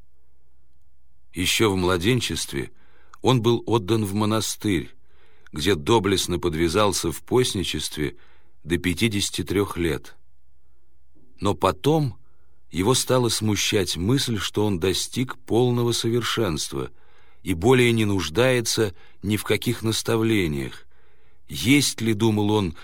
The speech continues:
на земле инок, могущий меня наставить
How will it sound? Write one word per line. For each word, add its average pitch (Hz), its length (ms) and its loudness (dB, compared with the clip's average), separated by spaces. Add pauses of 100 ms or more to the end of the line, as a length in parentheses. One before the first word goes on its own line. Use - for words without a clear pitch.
(160)
на 95 120 2
земле 98 460 2
инок, 110 640 0 (460)
могущий 101 560 2
меня 101 300 4
наставить 123 760 2